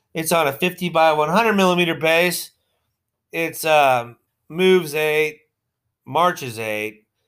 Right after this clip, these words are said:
um, discipline seven, reanimate one, it's, uh, Fear, Fearless, Ghost Step, Swift Stride, Undead, Unholy Conduit. It has, uh,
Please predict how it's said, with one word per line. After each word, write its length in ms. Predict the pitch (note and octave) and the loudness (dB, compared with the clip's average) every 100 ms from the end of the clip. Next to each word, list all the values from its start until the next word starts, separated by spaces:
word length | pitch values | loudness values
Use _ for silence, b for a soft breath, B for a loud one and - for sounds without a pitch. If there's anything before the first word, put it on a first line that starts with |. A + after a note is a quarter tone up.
| _ _ | _ _
um, 360 | A#2+ A2+ G#2+ A2 | -14 -14 -14 -8
discipline 380 | F3 E3+ E3 C3 | -6 -6 -6 -6
seven, 720 | - C3 B2 A#2+ A#2+ A#2+ - b b | -2 0 0 0 -4 -6 -14 b b
reanimate 640 | B2+ D3 D#3 D3+ C#3+ C#3 C3 | -4 0 2 2 2 -2 -4
one, 540 | A#2+ A#2 A#2 A2+ A#2+ _ _ _ _ _ | -6 -4 -4 -8 -14 _ _ _ _ _
it's, 300 | - C#3 C3 | -4 -4 -2
uh, 200 | C3 A#2 | 0 0
Fear, 440 | A#2+ - F3+ E3+ D3+ | -2 0 2 2 0
Fearless, 440 | E3+ D#3 C3+ B2+ | 0 2 2 0
Ghost 280 | D3+ C#3 C3 | 0 0 -2
Step, 260 | C#3 B2 | -4 -4
Swift 300 | - D#3 D3+ | -6 -6 -6
Stride, 520 | - - C#3 C3 B2 A#2 | -6 -6 -2 0 0 -2
Undead, 640 | D#3+ D#3 C#3+ D3 C#3 A#2 C3 | -4 -4 -2 0 0 0 -4
Unholy 500 | C#3+ C#3 C3 B2 A#2+ | -4 -2 -2 -4 -6
Conduit. 680 | D3+ E3 E3+ E3+ E3+ E3 _ _ _ _ _ | -6 -4 -2 0 -2 -2 _ _ _ _ _
It 180 | C#3+ C#3 | -6 -2
has, 340 | C3 B2+ B2 | 0 0 0
uh, 360 | B2+ A#2 A2+ | 0 0 0